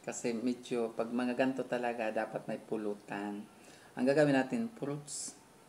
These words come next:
Fruits ang ano natin, guys, ha? Wait, guys. Kuha tayo ng pulutan. Guys, kumuha tayo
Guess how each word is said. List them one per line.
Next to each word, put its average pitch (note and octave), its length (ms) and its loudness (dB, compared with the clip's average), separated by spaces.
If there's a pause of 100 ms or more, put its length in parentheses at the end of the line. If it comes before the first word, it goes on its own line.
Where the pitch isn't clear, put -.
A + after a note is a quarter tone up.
(360)
Fruits A#2 240 -6
ang G#2 160 -8
ano G2 240 -6
natin, G2 320 -8
guys, G2 320 -6
ha? B2+ 160 0 (480)
Wait, - 160 -2
guys. - 480 -6
Kuha A2+ 160 -2
tayo G2+ 160 -2
ng G2+ 80 -4
pulutan. - 480 -12 (1000)
Guys, E3+ 380 8
kumuha D#3+ 320 4
tayo D3+ 260 6